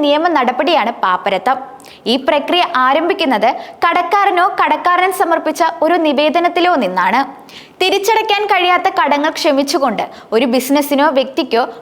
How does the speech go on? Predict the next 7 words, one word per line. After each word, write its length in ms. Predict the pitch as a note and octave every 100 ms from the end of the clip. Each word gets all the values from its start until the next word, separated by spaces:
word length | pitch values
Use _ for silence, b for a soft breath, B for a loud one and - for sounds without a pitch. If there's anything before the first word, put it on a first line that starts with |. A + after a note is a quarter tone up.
| -
പുതിയതായി 400 | F4 G4 G4+ G#4+
തുടങ്ങാനുള്ള 540 | G#4 F#4 F4+ F4 F4
അവസരം 400 | D#4 - - C#4 -
പാപ്പരത്തം 540 | C#4 B3+ C#4 C4 A3 B3+
നൽകുന്നു. 400 | F#3+ F#3+ G3 B3+ - B B B A3+
കടക്കാർക്ക് 560 | G3+ A3+ C#4+ C#4+ C#4+ -
ഇത് 100 | C#4